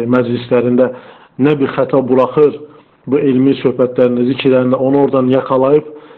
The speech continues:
maqqaş kimi sonra başqa bir temalarda bunun üzərində müzakirələr etmək, bunun üzərində müzakirələr qurmaq. Yəni bunun, bu məqsədlə gəlirsə və ya insanlarla tartışmaq, insanlara öz elminin də var olduğunu ortaya qoymaq üçün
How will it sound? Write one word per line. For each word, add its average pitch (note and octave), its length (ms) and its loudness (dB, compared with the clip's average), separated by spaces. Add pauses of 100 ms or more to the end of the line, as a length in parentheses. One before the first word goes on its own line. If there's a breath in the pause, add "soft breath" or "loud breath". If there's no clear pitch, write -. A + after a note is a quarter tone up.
(260 loud breath)
maqqaş C3 580 -2
kimi E3 380 0 (340 loud breath)
sonra C#3+ 340 0
başqa C#3 360 -2
bir C3+ 120 -4
temalarda C#3 880 0
bunun C3+ 280 0
üzərində B2 380 2
müzakirələr B2+ 760 2
etmək, C3+ 380 -2
bunun C3 200 -2
üzərində A#2+ 320 0
müzakirələr A#2+ 520 -2
qurmaq. G#2+ 340 -6 (420 loud breath)
Yəni B2+ 240 -2
bunun, D3 280 2 (560)
bu D3+ 120 2
məqsədlə C#3+ 560 0
gəlirsə A2+ 440 -2
və C#3+ 100 4
ya D3 80 0 (420 loud breath)
insanlarla D3+ 600 0
tartışmaq, C#3 720 -2
insanlara C#3 680 0
öz C#3+ 220 2
elminin C#3 420 2
də B2 140 2 (540 loud breath)
var C3+ 220 2
olduğunu B2+ 360 0
ortaya C#3 400 0
qoymaq C3+ 420 0
üçün A2 200 -8